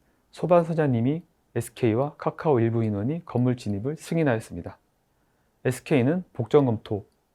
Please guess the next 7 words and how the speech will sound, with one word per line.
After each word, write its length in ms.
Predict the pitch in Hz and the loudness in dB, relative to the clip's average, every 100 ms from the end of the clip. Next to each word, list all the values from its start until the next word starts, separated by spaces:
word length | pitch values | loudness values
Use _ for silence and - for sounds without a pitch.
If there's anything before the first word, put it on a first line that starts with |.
| _ | _
카카오는 580 | - - 151 113 139 185 | -10 0 2 4 2 -4
서버 280 | - 185 180 | 2 4 4
확인을 460 | 175 165 139 123 95 | 2 0 2 0 2
위해 220 | 117 170 _ _ _ | 0 -2 _ _ _
서로 280 | - 143 156 | 2 2 2
바쁘게 360 | 110 - 113 | -4 -2 0
움직였습니다. 720 | 127 101 104 110 - 95 107 | 0 -2 -6 -8 -10 -14 -16